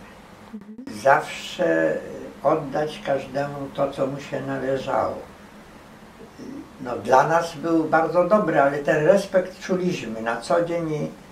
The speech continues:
Speaker 2: trochę się dziadka baliśmy. Trochę się baliśmy. Ale pamiętam już taki obrazek, niedzielny obiad i mama podała na deser chyba kompot z czereśni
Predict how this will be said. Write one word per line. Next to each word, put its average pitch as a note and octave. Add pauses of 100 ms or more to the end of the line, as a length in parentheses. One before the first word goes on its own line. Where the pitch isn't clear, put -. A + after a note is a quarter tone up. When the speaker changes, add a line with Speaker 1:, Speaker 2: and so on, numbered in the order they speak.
(220)
Speaker 2:
trochę D#3
się -
dziadka A#2
baliśmy. - (500)
Trochę D#3
się D#3+
baliśmy. C3+ (680)
Ale A#2+
pamiętam D#3+
już -
taki -
obrazek, B2+ (1400)
niedzielny C#3+
obiad B2+ (380)
i A#2+
mama C3
podała A#2+
na A2
deser B2+ (160)
chyba A2+ (320)
kompot A#2+
z -
czereśni A#2+